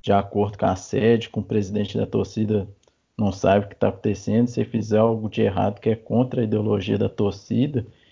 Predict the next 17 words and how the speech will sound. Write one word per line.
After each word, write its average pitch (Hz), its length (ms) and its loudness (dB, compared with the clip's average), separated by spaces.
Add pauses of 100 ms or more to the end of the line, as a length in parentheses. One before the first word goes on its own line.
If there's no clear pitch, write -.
(140)
ele 110 220 6
vai 113 180 6
ser 113 160 0
identificado 113 1040 2 (480)
e, 117 320 4
a, 117 280 4 (200)
e 117 80 2
o 117 80 4
presidente, 113 760 4
a - 20 6
autoridade 117 560 2
vai 113 120 2
tomar 139 460 2
suas, 139 440 0 (320)
suas 127 240 2
providências, 117 840 2
né? 117 180 0